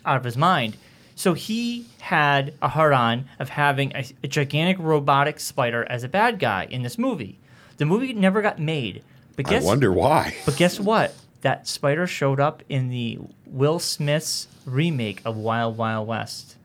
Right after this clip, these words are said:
Speaker 2: Oh,
Speaker 1: That,
Speaker 2: okay.
Speaker 1: that was the
Speaker 2: That was
Speaker 1: spider.
Speaker 2: the design of the spider?
Speaker 1: That's what the guy wanted
Speaker 2: Doctor
Speaker 1: to
Speaker 2: Lovelace's, who's now no longer a little person, as they prefer to be called, but half a guy in a wheelchair and another
Speaker 1: I never
Speaker 2: mess.
Speaker 1: saw that.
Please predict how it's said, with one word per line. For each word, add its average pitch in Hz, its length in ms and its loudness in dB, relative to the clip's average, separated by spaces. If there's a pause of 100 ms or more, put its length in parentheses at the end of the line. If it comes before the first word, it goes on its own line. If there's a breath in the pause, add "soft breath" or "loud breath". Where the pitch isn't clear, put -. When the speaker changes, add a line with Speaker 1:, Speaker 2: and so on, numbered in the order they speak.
(260)
Speaker 2:
Oh, 92 80 4
Speaker 1:
That, 101 80 8
Speaker 2:
okay. 90 340 4 (120)
Speaker 1:
that 147 200 2
was 160 220 0
the 156 60 -6 (200)
Speaker 2:
That 131 100 8
was 117 100 6
Speaker 1:
spider. 110 80 2
Speaker 2:
the 107 40 0
design 104 360 2
of 98 80 2
the 95 60 0
spider? 110 460 4 (520 loud breath)
Speaker 1:
That's 156 260 2
what 170 140 -4
the 180 80 0
guy 165 200 4
wanted 165 300 4
Speaker 2:
Doctor 151 160 0
Speaker 1:
to 101 60 4
Speaker 2:
Lovelace's, 117 640 4
who's 90 360 2
now 92 340 4 (260)
no 95 160 2
longer 101 500 4
a 82 220 0
little 85 300 -2
person, 101 440 -2
as 92 140 -2
they 82 80 -4
prefer 76 260 -6
to 71 60 -6
be 69 100 -8
called, 85 320 -2 (340 loud breath)
but 87 260 -2
half 104 300 -2
a 98 40 -4
guy 92 260 2
in 90 100 2
a 80 40 0
wheelchair 90 580 4
and 71 120 -2 (840 loud breath)
another 160 260 0
Speaker 1:
I 202 60 4
never 262 280 4
Speaker 2:
mess. 427 120 4
Speaker 1:
saw 240 340 -2
that. 120 420 -2